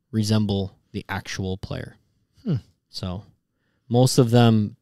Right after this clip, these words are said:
Speaker 1: very inappropriate to be sh-, seen anywhere else other than the confines of a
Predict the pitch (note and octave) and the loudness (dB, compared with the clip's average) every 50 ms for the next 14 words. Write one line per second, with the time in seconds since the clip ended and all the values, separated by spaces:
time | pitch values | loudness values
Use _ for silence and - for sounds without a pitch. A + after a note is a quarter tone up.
0 | _ _ _ A2 G#2 A2 A2+ A2+ A2+ A2+ G#2 A2+ A2 G2+ - - A#2 A#2+ C3+ D3+ | _ _ _ -4 2 4 4 4 4 2 0 0 -2 -2 0 -2 -2 0 2 0
1 | D3+ C#3+ - - A2+ A2 G#2+ G#2 G2+ - - - - - - A#2 A2+ A2+ A#2 A#2 | 0 0 -2 -4 -2 0 0 0 0 -4 -6 -8 -10 -6 -4 -2 0 0 2 0
2 | A2+ G#2 - A#2 A2+ A2 G#2 G#2 G#2 G#2 A2 A#2+ - - - G2 G2 G#2 G2+ G#2 | 0 -2 -2 -2 0 0 0 0 0 0 -2 -2 -4 -6 -8 -6 -4 -4 -4 -2
3 | G#2+ G2+ G2+ G2+ G2+ G2 G2 - - - A2+ G#2+ G#2+ - - G#2+ G#2+ G#2+ G#2+ G2 | -4 -4 -4 -4 -6 -6 -8 -10 -8 -6 -4 -4 -4 -4 -4 -2 -2 -2 -2 -4
4 | G2 F#2 F#2 F#2 F#2 F#2+ | -4 -4 -4 -6 -6 -8